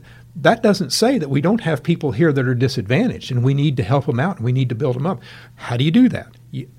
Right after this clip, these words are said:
cheap energy. I mean, that's, that's the first thing. That's the first thing that every country, uh, around the world wants, is they want cheap energy.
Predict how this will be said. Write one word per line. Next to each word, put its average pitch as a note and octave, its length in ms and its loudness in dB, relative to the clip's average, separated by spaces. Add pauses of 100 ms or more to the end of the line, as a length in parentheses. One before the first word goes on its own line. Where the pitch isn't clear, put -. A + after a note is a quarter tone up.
cheap B2 300 -4
energy. G3+ 520 0
I B2 80 -4
mean, C#3 120 -2
that's, C3+ 180 -4
that's B2+ 340 -4
the C#3+ 100 -4
first F#3+ 300 2
thing. D3+ 140 -2
That's A#2 200 -6
the D3+ 120 -2
first G#3 320 -2
thing E3 200 -2
that C3 160 -4 (280)
every F3+ 340 6
country, C#3+ 640 -2 (100)
uh, B2+ 180 -2
around B2 360 0
the A2 60 -2
world C3 360 0
wants, D3 400 -2
is A2 100 -8
they B2+ 80 0
want C3 260 -2
cheap B2 260 -6
energy. A#2+ 400 -8